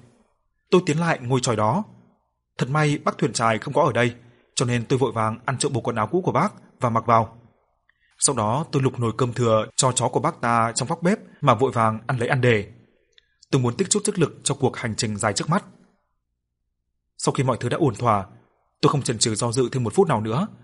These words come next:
mà bèn bắt đầu lên đường. Hành trình ba mươi cây số này đối với tôi chẳng hề đơn giản chút nào, bởi vì do di chuyển quá nhiều mà vết thương trên ngực tôi liên tục rỉ máu. Trên người không có tiền,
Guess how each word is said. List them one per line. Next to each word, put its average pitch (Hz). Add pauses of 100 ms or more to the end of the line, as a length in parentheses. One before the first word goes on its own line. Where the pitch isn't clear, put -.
(100)
mà 120
bèn 107
bắt 196
đầu 147
lên 117
đường. 107 (2000)
Hành 123
trình 113
ba 131
mươi 123
cây 127
số 113
này 127
đối 127
với 110
tôi 123
chẳng 117
hề 110
đơn 123
giản 110
chút 156
nào, 110 (640)
bởi 123
vì 117
do 127
di 127
chuyển 117
quá 113
nhiều 143 (300)
mà 120
vết 170
thương 123
trên 127
ngực 117
tôi 120
liên 123
tục 120
rỉ 107
máu. 110 (880)
Trên 127
người 120
không 135
có 127
tiền, 120